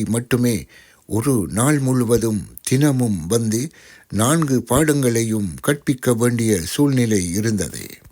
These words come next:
கணிதம் மற்றும் விஞ்ஞானம் ஆகிய இரண்டு பிரிவுகளுக்கும் பொதுவான பாடங்களான இரசாயனம் மற்றும்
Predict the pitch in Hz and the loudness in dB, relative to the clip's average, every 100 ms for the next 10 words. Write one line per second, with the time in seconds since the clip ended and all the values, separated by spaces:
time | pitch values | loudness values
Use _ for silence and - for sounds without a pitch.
0 | _ _ _ - 123 160 151 139 117 123 | _ _ _ -10 -6 -2 -2 -2 -6 -6
1 | 127 113 107 131 147 139 131 113 - 127 | -6 -4 -2 -2 0 0 -2 -4 -4 -4
2 | 135 123 113 110 139 143 117 - 143 135 | -2 0 0 0 0 0 -2 -2 -4 -2
3 | 123 120 113 120 110 - 143 139 131 120 | -4 -2 -4 -4 -4 -2 0 2 2 0
4 | 107 131 131 127 117 113 110 117 156 - | -2 -2 0 0 0 2 0 0 -4 -8
5 | - - - _ - 107 139 151 143 135 | -20 -20 -20 _ -4 2 2 2 2 2
6 | 120 117 104 127 - 127 | 2 0 0 -2 -2 -2